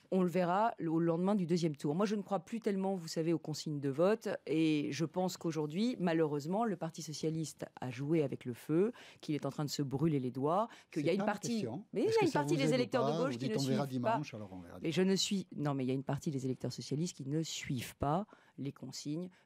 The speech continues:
Speaker 1: que donnent les, les, les, les aéropages politiques. On l'a vu dans
Speaker 2: C'est terrible
Speaker 1: l'Oise,
Speaker 2: de ne pas
Speaker 1: on
Speaker 2: être
Speaker 1: l'a vu
Speaker 2: capable
Speaker 1: à
Speaker 2: de répondre à cette
Speaker 1: Villeneuve-sur-Lot.
Speaker 2: question, parce que c'est une question simple au fond. Le Front National, euh, peut, va sans doute gagner cette élection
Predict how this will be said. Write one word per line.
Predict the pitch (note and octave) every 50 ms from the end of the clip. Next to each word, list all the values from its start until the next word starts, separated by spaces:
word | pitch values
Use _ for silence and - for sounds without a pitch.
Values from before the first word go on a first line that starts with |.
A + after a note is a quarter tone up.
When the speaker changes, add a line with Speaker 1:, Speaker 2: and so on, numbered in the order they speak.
| _
Speaker 1:
que | - D#3+
donnent | C#3+ C3+ D3 D3 D#3 D#3 C#3+ -
les, | - C#3 C#3+ C3+
les, | C3 - - B2 B2 B2+ B2 - -
les, | - B2 B2+ A2+ - - -
les | - A2 A#2 B2 - - D3 D3 C#3+ D3+ - _ _ _ - - - _ _ _ - - - - - -
aéropages | F#3 F3+ E3 D#3+ D#3 - C#3+ D3 - -
politiques. | - E3 F#3+ F#3 - C#4+ - - _ -
On | F#3 F3
l'a | E3 E3 D#3+ D#3
vu | C#3 C#3+ D3
dans | D3
Speaker 2:
C'est | C#3+ D#3+ E3+
terrible | F#3+ G#3
Speaker 1:
l'Oise, | A3+ B3 A3 G3 E3+
Speaker 2:
de | F3
ne | D#3+ D#3
pas | E3+
Speaker 1:
on | - G#3+
Speaker 2:
être | G3+
Speaker 1:
l'a | G3+ G3
vu | F#3+
Speaker 2:
capable | F3+ - -
Speaker 1:
à | D#3
Speaker 2:
de | D3+
répondre | - D3+ E3
à | - - C#3
cette | C3+ B2+
Speaker 1:
Villeneuve-sur-Lot. | E3 D#3 D3+ D3+ D3
Speaker 2:
question, | D3+ - - - E3+ F3 D#3+
parce | - B2+ -
que | - C3 B2+ -
c'est | - - C#3+
une | C#3
question | - C3 - - C#3+ A#2+
simple | - - C3+ A#2 G2+ G#2
au | -
fond. | - - F#2 F2+ - _ _ C#3
Le | C#3 C#3
Front | - - F3 E3+
National, | D#3+ D3 - - C#3 C3 B2+ A#2 G#2+ G2 F#2 - _ _ _ -
euh, | F#2+ F#2 F2 - - _ _ _ _ -
peut, | E3+ E3 D3 A#2 F#2 - _
va | A2+ G#2+ D3 C3+ G#2+
sans | - - B2+ A#2+
doute | A#2+ B2 A2 -
gagner | G2 A2+ A2 A2+ A#2
cette | - - G#2+ -
élection | A2 G#2+ G#2 - - A#2+ A2+ G#2 F#2+